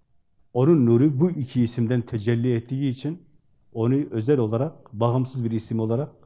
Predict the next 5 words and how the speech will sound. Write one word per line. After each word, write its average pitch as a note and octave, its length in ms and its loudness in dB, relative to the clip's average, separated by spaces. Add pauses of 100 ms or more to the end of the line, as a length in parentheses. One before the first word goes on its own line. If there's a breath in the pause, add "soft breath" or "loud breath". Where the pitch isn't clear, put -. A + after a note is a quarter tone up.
(440)
almadık, A#2+ 460 -2
alamıyoruz. A2+ 640 -2 (1900)
O C#3+ 200 0
sadece C3+ 640 -2 (760)
Allah'ın A#2+ 500 -2